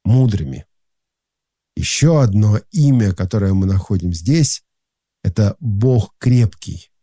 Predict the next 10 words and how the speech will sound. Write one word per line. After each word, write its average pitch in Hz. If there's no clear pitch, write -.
Переводится 131
это 123
также 120
«Бог 123
всемогущий». 123
На 69
иврите 135
это 110
слово 143
«эль-гибор», 127